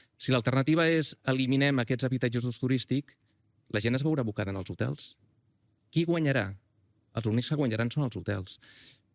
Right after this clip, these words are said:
I, per tant, és això, és aquest tipus de turisme que nosaltres, eh, defensem? Jo crec que no. Jo crec que feu un flac favor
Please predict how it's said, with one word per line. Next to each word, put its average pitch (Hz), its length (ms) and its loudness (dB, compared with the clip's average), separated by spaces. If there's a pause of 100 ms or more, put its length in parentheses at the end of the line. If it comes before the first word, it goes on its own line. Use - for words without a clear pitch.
(120)
I, 139 80 4
per 135 160 0
tant, 139 160 4
és 127 160 0
això, 151 220 2 (100)
és 113 80 -2
aquest 139 220 -4 (100)
tipus 135 240 -2
de 123 80 0
turisme 127 320 0
que 117 80 0
nosaltres, 113 540 0 (320)
eh, 110 200 2
defensem? 117 600 0
Jo 104 160 -2
crec 147 160 -2
que 120 80 0
no. 113 140 0 (340)
Jo 110 80 0
crec 120 140 -2
que 151 80 2
feu 135 180 0
un 123 100 0
flac 123 300 -4
favor 120 400 0